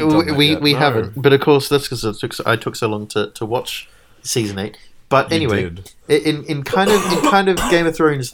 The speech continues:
Speaker 2: Ooh.
Speaker 1: thank, uh, sorry, Game of Thrones. You right there? <laughs> You're dying.
Speaker 2: I'm, I'm
Speaker 1: Don't,
Speaker 2: right.
Speaker 1: don't go dying on me. Um,
Speaker 2: Now I can't edit it out. <laughs>
Speaker 1: No, I don't. No, no, but that's because the amount of coughs that I've done, or burps,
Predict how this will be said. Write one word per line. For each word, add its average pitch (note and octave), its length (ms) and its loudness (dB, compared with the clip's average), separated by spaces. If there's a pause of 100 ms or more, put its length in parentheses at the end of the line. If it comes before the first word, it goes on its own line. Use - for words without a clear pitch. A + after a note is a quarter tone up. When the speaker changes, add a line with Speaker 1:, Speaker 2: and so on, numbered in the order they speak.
Speaker 2:
Ooh. C3+ 80 -8
Speaker 1:
thank, D3 320 -2
uh, B2+ 60 -8
sorry, G#2 240 -6
Game F#2+ 180 -10
of F#2+ 80 -12
Thrones. G2+ 360 -10 (340)
You A2 100 -8
right A#2 240 0
there? D#3+ 340 -4 (360)
<laughs> - 340 -20
You're D#4 120 -8 (100)
dying. D3+ 500 -4 (220)
Speaker 2:
I'm, C3+ 180 2
I'm C#3 80 0
Speaker 1:
Don't, C#3+ 140 0
Speaker 2:
right. A#2+ 260 0
Speaker 1:
don't D3 220 0
go D#3 80 0
dying C#3+ 340 2
on G#2+ 100 -4
me. A#2+ 200 -8 (680)
Um, B2+ 600 0
Speaker 2:
Now D3 260 4
I B2+ 60 4
can't C3+ 260 0
edit B2+ 300 0
it A#2+ 120 -4
out. B2 380 -2 (100)
<laughs> - 40 -8 (600)
Speaker 1:
No, D#3+ 320 4
I A#2 80 4
don't. D3+ 340 0
No, D#3 160 0
no, A#3 100 4
but D3+ 120 4
that's A3 160 4
because F3 440 4
the D#3+ 100 2
amount E3 200 2
of E3 80 -2
coughs - 300 0
that C3 100 -2
I've C#3 220 4
done, A#2+ 180 2
or A#2 180 0
burps, B2+ 460 4